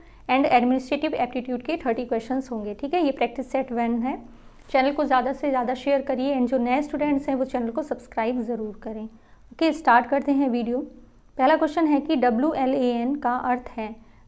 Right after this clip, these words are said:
डब्ल्यू एल ए एन stand for, तो हिंदी वाले जो स्टूडेंट्स हैं वो इंग्लिश में ज़रूर देखें, स्पेलिंग लिख कर ज़रूर देखिएगा।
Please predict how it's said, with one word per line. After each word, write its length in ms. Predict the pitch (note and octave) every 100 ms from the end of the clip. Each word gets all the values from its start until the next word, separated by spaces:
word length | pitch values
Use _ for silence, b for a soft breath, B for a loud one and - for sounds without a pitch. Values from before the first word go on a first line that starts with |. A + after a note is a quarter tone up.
| -
डब्ल्यू 540 | A#3 A#3 A#3 C4 C#4 E4
एल 200 | C4+ A#3+
ए 60 |
एन 200 | B3+ C#4+
stand 380 | C#4+ - A#3+ A#3 A#3
for, 200 | A3+ G#3+ A3 B B -
तो 80 | A#3+
हिंदी 280 | B3 C4
वाले 220 | D4 C#4+ D4
जो 120 | C#4
स्टूडेंट्स 460 | - B3+ B3+ B3
हैं 80 | C#4
वो 100 | C#4
इंग्लिश 320 | B3+ A#3+ B3
में 80 | C4+
ज़रूर 280 | A#3 A#3 C4
देखें, 380 | C#4 C4+ C#4+ C#4+
स्पेलिंग 440 | - B3 A#3 B3+
लिख 200 | A#3+ A#3+
कर 100 | C#4+
ज़रूर 260 | C4+ C4 B3+
देखिएगा। 440 | B3+ B3+ C4 D4+